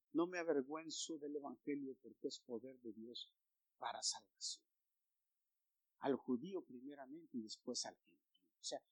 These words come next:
es un poder para todos, pero hay que conocerlo. Te voy a contar. Hay un hombre, un escritor cristiano que se llama Bruce, que relata una historia.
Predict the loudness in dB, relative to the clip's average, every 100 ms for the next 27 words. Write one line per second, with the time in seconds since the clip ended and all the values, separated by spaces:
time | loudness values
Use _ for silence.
0 | 0 4 4 4 2 4 2 -2 -6 -6
1 | -8 -20 _ -16 -16 _ -8 -8 -8 -8
2 | -8 _ -10 -10 -10 _ _ _ _ _
3 | _ _ _ _ _ _ _ _ _ _
4 | _ _ _ _ _ _ _ _ _ _
5 | _ 8 12 12 12 10 6 6 2 0
6 | _ _ _ _ _ _ _ _ _ _
7 | _ _ _ _ _ _ _ _ _ _
8 | 0 6 8 8 8 12 12 12 8 6
9 | 6 8 8 6 4 4 4 2 2 6
10 | 8 8 6 2 4 0 -2 _ _ _
11 | _ _ 2 4 8 10 10 10 10 8
12 | 6 2 2 6 6 6 2